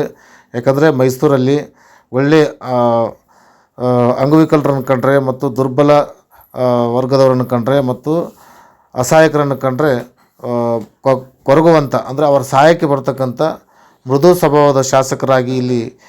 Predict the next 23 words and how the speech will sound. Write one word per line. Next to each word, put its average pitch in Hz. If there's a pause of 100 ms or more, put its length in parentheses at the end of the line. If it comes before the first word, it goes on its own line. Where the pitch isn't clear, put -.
(180)
ಅವರು 120
ಸೇವೆ 131
ಸಲ್ಲಿಸ್ತಾ 123
ಇದ್ದಾರೆ 120
ಅಂತೇಳಿ 117 (160)
ನಮ್ಮ 117
ಸಹೋದರರೊಬ್ಬರು 123
ಹೇಳಿದಾಗ 117 (400)
ನಮಗೂ 117
ಭಾಳ 120
ಸಂತೋಷವಾಯಿತು. 117
ಹಾಗಾಗಿ 123 (580)
ಒಕ್ಕೂಟದ 151
ಪದಾಧಿಕಾರಿಗಳ, 135 (320)
ಪದಾಧಿಕಾರಿಗಳ 123
ಜೊತೆಗೆ, 123 (500)
ಆ, 120
ಸಾಮಾಜಿಕ 143
ಜಾಲತಾಣದ 123
ರಾಜ್ಯ 127
ಕಾರ್ಯದರ್ಶಿಯಾಗಿ 120
ಸೇವೆ 123
ಸಲ್ಲಿಸ್ತಕ್ಕಂಥ, 113